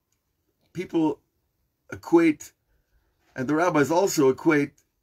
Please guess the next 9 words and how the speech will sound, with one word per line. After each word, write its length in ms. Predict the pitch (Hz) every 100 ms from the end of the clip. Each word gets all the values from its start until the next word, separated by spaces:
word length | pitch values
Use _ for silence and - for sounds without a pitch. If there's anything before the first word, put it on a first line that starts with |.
| _ _ _ _
public 320 | 165 156 151
embarrassment 680 | 135 117 139 151 127 123 -
to 100 | 120
a 40 |
form 280 | 107 127 123
of 140 | 113 95
death 240 | 120 -
as 160 | 90 101
well. 300 | 123 92